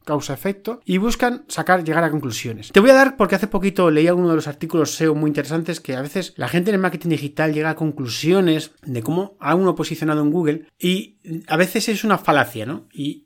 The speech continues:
hay un ejemplo que indican, ¿no? De cómo, te leo textualmente. Podemos ir a Google a buscarlo, ¿vale? Es una pena, porque podemos buscar la relación causa-, causal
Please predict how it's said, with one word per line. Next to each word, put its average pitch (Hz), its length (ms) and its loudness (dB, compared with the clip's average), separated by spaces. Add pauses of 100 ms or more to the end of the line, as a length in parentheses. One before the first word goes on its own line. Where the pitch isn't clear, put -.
(120)
hay 214 640 0
un 180 140 0
ejemplo 202 360 0
que 165 60 -2
indican, 160 400 0
¿no? 185 140 -2
De 143 140 -6
cómo, 170 500 -2
te 165 120 4
leo 196 360 4
textualmente. 127 760 -4 (140)
Podemos 190 320 6
ir 202 80 2
a 170 60 4
Google 170 200 4
a 156 40 6
buscarlo, 135 500 0
¿vale? 120 420 -2
Es 110 120 -8
una 117 120 -6
pena, 113 260 -8
porque 107 280 -8
podemos 135 500 -2
buscar 143 240 -4
la 139 80 0
relación 131 320 -4
causa-, 156 440 -4
causal 170 520 -4